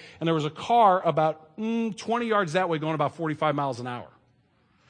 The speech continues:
And I screamed. I won't scream as loud. I screamed, "Cindy!" And she jumped back, and a car went by.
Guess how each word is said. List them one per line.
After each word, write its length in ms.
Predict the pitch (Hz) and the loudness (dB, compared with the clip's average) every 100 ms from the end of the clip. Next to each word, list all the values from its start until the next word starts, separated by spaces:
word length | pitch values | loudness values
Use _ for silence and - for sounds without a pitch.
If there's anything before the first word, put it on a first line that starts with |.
| _ | _
And 120 | 147 165 | -6 -2
I 140 | 190 | -2
screamed. 840 | - - - 151 170 175 143 110 - _ - | -4 -10 -8 -4 0 0 0 -6 -14 _ -14
I 60 | 123 | -8
won't 220 | 143 220 | -8 -8
scream 180 | 170 151 | -6 -6
as 140 | 131 | -6
loud. 140 | 131 | -8
I 20 | 139 | -10
screamed, 240 | 165 180 | -14 -10
"Cindy!" 560 | - 349 339 262 131 - _ _ _ _ _ - | 6 6 8 2 -2 -10 _ _ _ _ _ -12
And 100 | 131 | -8
she 200 | 160 131 - | -8 -10 -14
jumped 320 | 135 180 165 | -2 -2 -2
back, 340 | 143 127 - - _ _ _ _ _ _ _ _ _ | -6 -8 -10 -20 _ _ _ _ _ _ _ _ _
and 100 | 131 | -12
a 40 | 127 | -6
car 260 | 156 147 | -2 -2
went 180 | 131 107 | -2 -8
by. 220 | 120 110 | -14 -14